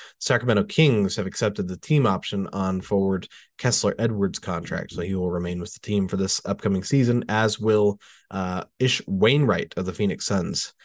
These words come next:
They have accepted his team option as well. For the Orlando Magic, another accepted team option, Goga Bitadze,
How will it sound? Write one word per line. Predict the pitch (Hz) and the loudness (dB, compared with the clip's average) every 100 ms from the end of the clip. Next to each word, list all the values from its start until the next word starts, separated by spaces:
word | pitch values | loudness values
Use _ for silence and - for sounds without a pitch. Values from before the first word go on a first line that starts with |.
| _ - | _ 2
They | 101 | 2
have | 92 | 2
accepted | - 95 90 - | 0 -2 -2 -2
his | 110 101 | -2 -2
team | - 101 | -2 -2
option | 90 85 - 90 | -2 -6 -8 -8
as | 87 | -6
well. | 92 98 90 82 - - - _ - | 0 2 2 -2 -10 -20 -20 _ -4
For | 117 | 2
the | 113 | 4
Orlando | 113 113 104 | 4 4 4
Magic, | 104 123 131 156 156 - - | 2 2 0 -4 -6 -16 -8
another | 185 202 208 214 208 | -2 4 4 4 0
accepted | 101 - 123 107 101 - | -8 -2 -2 -2 -6 -4
team | 123 117 | -2 0
option, | 110 110 131 123 - _ 107 104 | 0 0 -4 -4 -8 _ -8 2
Goga | 113 113 110 | 2 4 2
Bitadze, | 98 101 107 113 123 131 185 | 0 -2 0 0 2 2 0